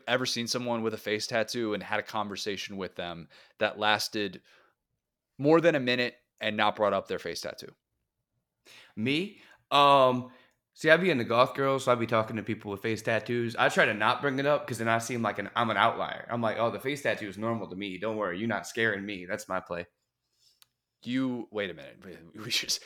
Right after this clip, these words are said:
Speaker 1: you just ran right over that. You've had several conversations with women who have face tattoos, and you have been mature enough to ignore it, is what you're telling me.
Speaker 2: Yeah, 'cause they want you to talk about it. That's the trap. It's like, once you talk about the face tattoo, then you're not cool and they got a little edge over you.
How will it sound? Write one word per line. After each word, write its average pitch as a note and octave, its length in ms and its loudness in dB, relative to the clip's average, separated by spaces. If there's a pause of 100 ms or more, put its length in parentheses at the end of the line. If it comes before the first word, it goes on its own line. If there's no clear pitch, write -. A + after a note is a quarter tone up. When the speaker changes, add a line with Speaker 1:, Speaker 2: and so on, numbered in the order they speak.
(140)
Speaker 1:
you C#3+ 140 2
just - 260 0 (120)
ran B2 280 0
right A2+ 200 2
over A2 200 2
that. D2+ 260 -10 (480)
You've A#2+ 180 -2
had A#2 240 4
several A#2+ 420 4
conversations G2 1040 -6
with G#2 280 -8 (640)
women B2 460 -2
who A2 180 -4
have G#2+ 300 0
face G#2+ 300 -4
tattoos, F2+ 760 -6
and F#2+ 220 -8
you G2+ 120 -8
have F2+ 160 -12
been G2+ 180 -6
mature G#2 360 -2
enough G2 220 -4
to G2 160 -8
ignore D#2+ 320 -12
it, - 60 -14 (200)
is F#2+ 120 -12
what G2+ 80 -8
you're D#2 80 -12
telling - 240 -14
me. - 40 -20 (140)
Speaker 2:
Yeah, A3+ 80 2
'cause F#3 140 0
they G#3 100 6
want F#3 320 4
you F3 80 -2
to B2+ 80 -2
talk E3 260 2
about G2 300 -4
it. - 100 -20
That's D3 200 2
the A2 100 -8
trap. A#2+ 380 -2 (100)
It's B2+ 140 -6
like, C3+ 100 -4
once D3+ 180 -4
you D3+ 80 -10
talk D3 220 0
about C3 180 -2
the C3+ 60 -16
face C3+ 240 -4
tattoo, A2 320 -2
then A#2+ 140 -2
you're B2 100 0
not A#2 300 0
cool A#2 280 -4
and G#2 80 -4
they A2 80 -2
got A2 140 0
a - 40 -6
little F#2+ 200 -2
edge G2 180 -2
over F2+ 200 -4
you. - 160 -14